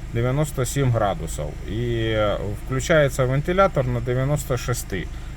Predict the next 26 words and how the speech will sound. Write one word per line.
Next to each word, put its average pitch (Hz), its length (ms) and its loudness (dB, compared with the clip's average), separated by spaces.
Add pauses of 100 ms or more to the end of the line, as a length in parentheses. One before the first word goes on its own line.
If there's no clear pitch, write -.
(100)
Дев'яносто 131 380 0
шість, 165 260 2
дев'яносто 143 440 0
сім, 196 320 2
збрасує 135 540 4
до 135 120 0
дев'яносто 143 560 2
трьох 190 320 4 (480)
і 135 80 2
так 175 240 6
постійно 139 800 2
працює. 92 440 0
Дивіться, 156 400 2
що 143 340 4 (400)
підключили 147 640 2
назад 139 440 6
до 123 120 4
машини 175 600 2 (460)
і 139 540 4
бачимо 143 580 4
к-, - 60 -8 (160)
таку 127 280 0
ситуацію. 113 600 2
На 160 180 4
холостих 156 580 2
оборотах 123 580 2